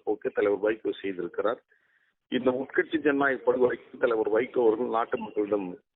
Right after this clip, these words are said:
பதில் சொல்லி ஆக வேண்டும். நம்பிக்கை துரோகம் செய்தான் மல்லை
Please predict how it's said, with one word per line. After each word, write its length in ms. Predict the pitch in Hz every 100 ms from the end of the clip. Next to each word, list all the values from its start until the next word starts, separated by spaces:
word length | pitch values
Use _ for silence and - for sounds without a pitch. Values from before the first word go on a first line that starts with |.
| _ _ _ _ -
பதில் 280 | 113 139 -
சொல்லி 360 | 131 113 123
ஆக 240 | 104 101 98
வேண்டும். 420 | 92 95 117 - _ _ _ _ _ -
நம்பிக்கை 520 | 104 127 147 160 160
துரோகம் 400 | 139 131 127 113
செய்தான் 400 | - 120 117 113
மல்லை 240 | 107 123